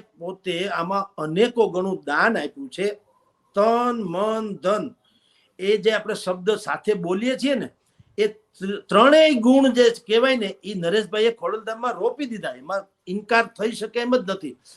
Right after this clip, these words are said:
બલકે પાટીદાર સમાજના ઉત્કર્ષ માટે થઈને મેં કીધું ને, સરદાર ધામ બનાવ્યું છે, ત્યાં યુ પી એસ સી થી માંડીને બિલકુલ આઈ પી એસ ના આઈ એ એસ બનવાના જે કોર્સિસ ચાલે છે, ક્લાસીસ ચાલે છે, એમાં પાટીદાર સમાજના દીકરાઓ તેની પાસે ટોકન જ લેવામાં આવે છે, ટોકન રેટે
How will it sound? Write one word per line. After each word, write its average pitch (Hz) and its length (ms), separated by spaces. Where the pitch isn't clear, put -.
બલકે 202 360
પાટીદાર 208 580
સમાજના 208 600
ઉત્કર્ષ 214 480
માટે 214 260
થઈને 196 340
મેં 196 220
કીધું 233 200
ને, 262 80
સરદાર 180 480
ધામ 185 300
બનાવ્યું 233 400
છે, 170 140
ત્યાં 180 220
યુ 185 180
પી 240 220
એસ 214 160
સી 208 100
થી 208 160
માંડીને 196 360
બિલકુલ 180 400
આઈ 170 180
પી 208 200
એસ 208 140
ના 185 80
આઈ 170 160
એ 208 60
એસ 202 140
બનવાના 190 380
જે 185 180
કોર્સિસ 190 440
ચાલે 185 280
છે, 196 120
ક્લાસીસ 160 500
ચાલે 185 260
છે, 165 140
એમાં 185 260
પાટીદાર 240 440
સમાજના 220 400
દીકરાઓ 202 400
તેની 175 180
પાસે 156 240
ટોકન 262 420
જ 220 100
લેવામાં 190 320
આવે 170 120
છે, 170 180
ટોકન 220 420
રેટે 175 300